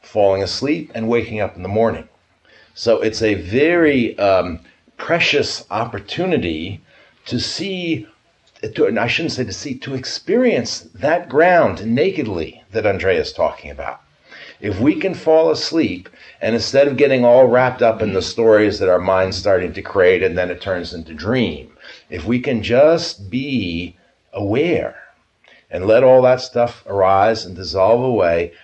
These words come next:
we enter into a place where,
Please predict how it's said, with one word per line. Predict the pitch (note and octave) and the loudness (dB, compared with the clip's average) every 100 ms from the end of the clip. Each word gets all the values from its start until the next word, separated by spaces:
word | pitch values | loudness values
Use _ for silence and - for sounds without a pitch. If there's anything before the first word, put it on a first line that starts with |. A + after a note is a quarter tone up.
| _ | _
we | F#2 A2 | -6 -2
enter | F2+ C3 C3+ C#3+ | -2 -2 -2 -2
into | A2 D#3 E3 A2 F2+ F2 F2+ | -2 -4 -6 -4 -2 -2 -2
a | D#2+ | -4
place | - F2+ F2 - - | -2 -2 0 -6 -4
where, | F#2 F#2+ - | 0 0 -2